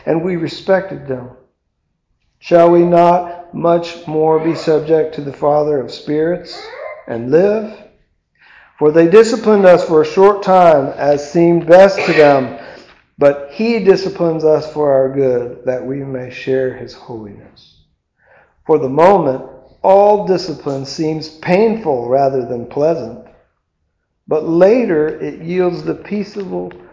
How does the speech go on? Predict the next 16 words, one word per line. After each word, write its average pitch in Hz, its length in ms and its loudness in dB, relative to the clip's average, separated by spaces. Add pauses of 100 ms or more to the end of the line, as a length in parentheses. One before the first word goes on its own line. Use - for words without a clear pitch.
(400)
peaceful 214 480 -4
fruit 196 400 0
of 135 180 -8 (220)
righteousness 190 800 -2
to - 120 -10
those 156 400 0
who 156 80 -6
have 143 240 -6
been 131 260 -8 (380)
trained 131 380 -2
by - 160 -20
it." - 80 -20 (3000)
Amen. 127 480 -6 (2750)
The 131 120 -8
writer 151 1000 4 (1900)
says, 143 800 -2